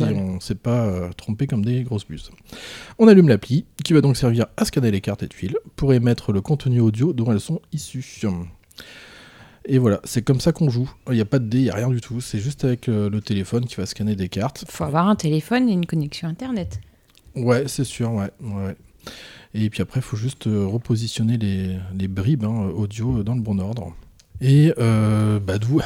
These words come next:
Speaker 2: <laughs> le nom du jeu, Echo, <laughs> puisque ce sont des échos du passé.
Speaker 1: Oh là là, t'es trop fort.
Speaker 2: <laughs> Alors, si on est sûr de nous, on va alors, euh, valider sur l'appli, euh, l'icône résoudre.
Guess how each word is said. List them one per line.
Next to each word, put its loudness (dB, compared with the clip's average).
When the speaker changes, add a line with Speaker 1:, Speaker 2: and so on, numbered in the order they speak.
Speaker 2:
<laughs> 2
le 0
nom -4
du -4
jeu, -2
Echo, -4
<laughs> -4
puisque 0
ce 2
sont 0
des 4
échos 0
du -2
passé. -2
Speaker 1:
Oh 0
là -2
là, 2
t'es -4
trop -4
fort. -12
Speaker 2:
<laughs> 0
Alors, 6
si 2
on 10
est 8
sûr 2
de 8
nous, 10
on 6
va 8
alors, 6
euh, 6
valider 4
sur -2
l'appli, 0
euh, 0
l'icône 2
résoudre. 2